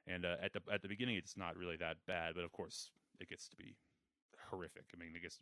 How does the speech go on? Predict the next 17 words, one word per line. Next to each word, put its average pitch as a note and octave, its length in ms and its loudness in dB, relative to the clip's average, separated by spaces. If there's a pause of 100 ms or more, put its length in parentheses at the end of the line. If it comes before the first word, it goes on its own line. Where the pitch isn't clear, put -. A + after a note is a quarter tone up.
his, G2 240 -6
his, G2 220 -4 (1700)
his C#3+ 160 10
skin B2+ 220 6
starts A#2+ 300 4
rotting G#2 260 4
off, G2 240 8 (920)
especially G#2 360 4
where F#2 160 4
he G2 120 -2
was, F#2 140 -2
uh, F#2+ 60 -2 (100)
immediately F#2 380 0
affected. F2 240 0
Like, F2+ 100 0
his F#2+ 100 -8
whole G#2 200 0